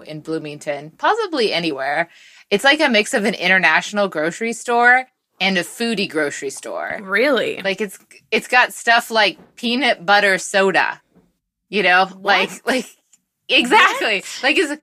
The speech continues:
Speaker 1: it's got, like, all sorts of crazy shit. I got,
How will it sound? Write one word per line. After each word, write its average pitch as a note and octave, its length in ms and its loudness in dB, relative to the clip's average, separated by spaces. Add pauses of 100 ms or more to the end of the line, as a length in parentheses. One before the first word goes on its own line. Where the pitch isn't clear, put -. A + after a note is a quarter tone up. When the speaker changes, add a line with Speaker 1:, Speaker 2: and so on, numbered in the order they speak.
(140)
Speaker 1:
it's - 160 0
got, F#4+ 200 6
like, F4+ 240 0
all C4+ 160 6
sorts E4+ 260 -2
of D#4+ 100 -2
crazy B3 420 0
shit. G#3+ 320 0 (240)
I B3 200 6
got, B3 380 4